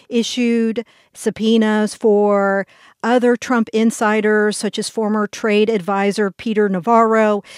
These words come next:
And recently this week, several committee members said that Rudy Giuliani, this is the former Trump personal attorney, could cooperate with the committee. That remains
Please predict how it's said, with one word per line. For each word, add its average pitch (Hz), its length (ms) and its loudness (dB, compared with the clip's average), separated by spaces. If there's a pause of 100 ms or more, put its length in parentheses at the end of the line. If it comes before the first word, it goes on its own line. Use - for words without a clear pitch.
(160)
And 220 320 0
recently 262 540 0
this 226 280 -4
week, 240 240 -4
several 214 280 -4
committee 214 340 -2
members 208 560 0 (220)
said 208 360 0
that 196 280 0
Rudy 214 340 0
Giuliani, 208 840 -2
this 190 200 -8
is 190 120 -8
the 196 80 -8
former 185 380 -6
Trump - 320 -6
personal 196 600 -6
attorney, 208 520 -6
could 330 380 0
cooperate 233 720 -2
with 226 300 -4
the 226 60 -8
committee. 214 380 -4
That 196 160 -6
remains 196 460 -4